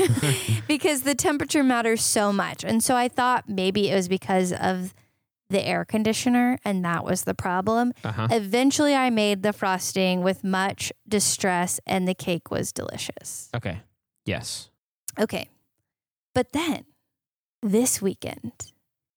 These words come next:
Speaker 1: some of our friends had a baby shower. They requested tiramisu and that lemon cake with the buttercream that I made
Speaker 2: Mm-hmm.
Speaker 1: for my wedding.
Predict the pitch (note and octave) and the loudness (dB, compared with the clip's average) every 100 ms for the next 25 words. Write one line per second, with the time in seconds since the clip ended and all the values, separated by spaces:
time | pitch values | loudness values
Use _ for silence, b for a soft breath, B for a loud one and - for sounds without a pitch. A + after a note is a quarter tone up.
0 | _ _ _ - B3+ C4+ C4+ C4 B3+ C#4 | _ _ _ 0 2 2 0 0 2 0
1 | C4+ G#3 F3+ F#3+ F3+ E3+ E3+ F#3 - G#3 | 0 0 -2 -2 0 0 0 -2 0 0
2 | G3+ G#3+ - G3 - G#3+ A#3+ C4 - G3+ | 2 -2 0 -2 0 0 2 2 2 4
3 | F#3+ F#3+ G3 - _ - F#3+ F#3 F3 F#3 | 4 4 0 -6 _ -4 -2 -2 -4 -8
4 | _ G3 F#3+ - - F#3 F3 E3+ F3+ F#3 | _ -4 -2 -4 -6 -6 -4 -4 -4 -6
5 | - _ _ _ - F3+ E3+ - F3 F3 | -8 _ _ _ -4 -2 -2 -2 -4 -2
6 | F#3 F3+ D3 - - - - - E2 - | -4 -2 -4 -6 -8 -6 -4 -2 -2 0
7 | - - - - D2+ - E2+ - | 0 -2 -2 -6 -6 -8 -10 -12